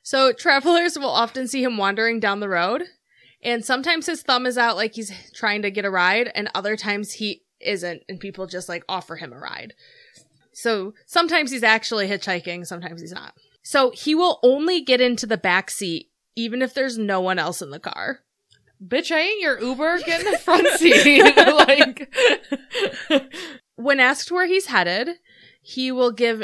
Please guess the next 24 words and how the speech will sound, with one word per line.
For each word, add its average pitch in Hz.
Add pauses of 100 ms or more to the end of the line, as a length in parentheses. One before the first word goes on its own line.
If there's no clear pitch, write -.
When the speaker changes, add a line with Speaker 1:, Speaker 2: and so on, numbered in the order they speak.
(140)
Speaker 1:
no 208
response. 294
He 240
will 226
just 226
point 247
in 302
the 240
same 226
direction 233
of 214
the 214
road 190
that 196
j-, - (100)
the 202
driver 185
was 185
already 156
headed. 247 (160)
Speaker 2:
Okay, 285
but, 240
okay. 208 (460)
So, 262